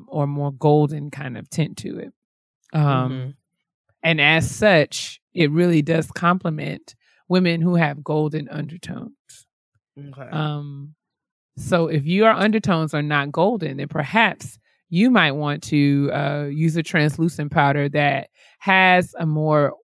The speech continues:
Speaker 1: coral or peachy undertone to it. Um, and they, they do exist. Like, there are several of them out there on the market.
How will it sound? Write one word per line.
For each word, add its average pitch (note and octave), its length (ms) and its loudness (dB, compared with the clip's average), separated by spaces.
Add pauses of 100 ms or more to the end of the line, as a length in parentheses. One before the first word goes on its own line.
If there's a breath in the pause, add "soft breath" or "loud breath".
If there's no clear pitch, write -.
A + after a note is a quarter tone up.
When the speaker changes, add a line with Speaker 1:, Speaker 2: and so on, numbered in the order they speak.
(200)
Speaker 1:
coral G3 580 4
or C3+ 160 0
peachy E3 800 -4
undertone C3+ 680 -2
to A2+ 220 -8
it. - 200 -16 (520)
Um, B2+ 460 -2
and D3+ 140 -4
they, E3 160 2
they F3 280 4
do F#3 180 2
exist. D#3+ 600 -4
Like, C#3 160 0
there C#3+ 160 2
are C#3 40 -2
several E3+ 520 4
of C#3+ 120 0
them C#3+ 140 -2
out C#3 200 -2
there C#3 100 -4
on B2+ 180 -8
the B2+ 80 -12
market. C3+ 480 -4